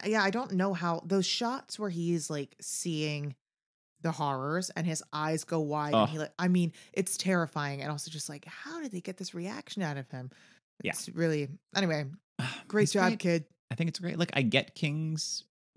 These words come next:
Speaker 2: thoughts, but with this main trio especially, I mean, with all the casting, I think
Speaker 1: Yeah.
Speaker 2: all the casting works. Even
Speaker 1: It
Speaker 2: though
Speaker 1: knocks it
Speaker 2: Jack
Speaker 1: out of
Speaker 2: is
Speaker 1: the
Speaker 2: a
Speaker 1: park.
Speaker 2: madman from the jump, like,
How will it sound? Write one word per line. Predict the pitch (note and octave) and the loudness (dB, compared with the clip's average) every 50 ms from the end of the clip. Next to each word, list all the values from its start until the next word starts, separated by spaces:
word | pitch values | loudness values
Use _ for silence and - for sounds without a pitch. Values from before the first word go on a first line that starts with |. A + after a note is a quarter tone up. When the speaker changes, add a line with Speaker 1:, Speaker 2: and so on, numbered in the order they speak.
| - - D3+ | -18 -16 -6
Speaker 2:
thoughts, | - - C#3 C#3 F3+ F#3+ - - | -2 0 0 2 0 -2 -2 -6
but | - - B2+ A#2+ A#2 A2+ F#2+ - - - - - - | -2 2 2 4 4 4 2 -2 -8 -14 -14 -12 -8
with | - G#2 G2+ - | -2 -2 0 0
this | - D3 C#3+ - | 2 0 0 2
main | - G#2 G#2 G#2+ A#2+ C3 C#3 C3+ | 4 4 6 6 6 4 2 0
trio | - - - - B2+ B2 C3 C#3 C#3 C3 | 0 -2 -2 0 0 0 2 0 0 0
especially, | A2+ - - - A#2 A#2+ - - D3 D#3 E3 F3 | 0 0 0 0 0 0 -2 -2 -2 -2 -2 0
I | E3+ | 0
mean, | E3+ F#3+ G#3 | 2 2 4
with | B3 C4+ - - | 2 2 2 2
all | - F3 A3 | 4 4 4
the | B3 A3 | 4 2
casting, | - - - - - - - - | 0 -2 -4 -8 -8 -6 -2 -2
I | F#2+ | 0
think | E3+ - C4 - | 0 2 2 4
Speaker 1:
Yeah. | - C#3 | 4 4
Speaker 2:
all | F3 | 4
the | F#3 - | 2 0
casting | - - - - - - - | 0 -2 -4 -4 -4 -6 -6
works. | - - - - - | -6 -8 -10 -6 -2
Even | F3+ G#3+ | 0 4
Speaker 1:
It | G3+ | 6
Speaker 2:
though | F#3 | 6
Speaker 1:
knocks | E3+ E3+ E3+ | 6 6 6
it | |
Speaker 2:
Jack | A#2+ B2 | 4 4
Speaker 1:
out | D#3 C#3+ | 4 4
of | B2+ | 4
Speaker 2:
is | A#2+ | 6
Speaker 1:
the | C3 | 6
Speaker 2:
a | A2 | 6
Speaker 1:
park. | F#2+ F#2+ | 6 6
Speaker 2:
madman | F#2+ F#2 F#2 G#2+ G#2 G#2 G#2 G#2 G#2 | 6 4 4 2 2 2 4 2 2
from | G#2 - G#2+ | 2 2 2
the | G#2 G2+ | 2 2
jump, | F#2 - G#2 G#2+ A2 - | 2 0 0 0 0 0
like, | - G#2 G2+ - - | 0 -2 -2 -2 -6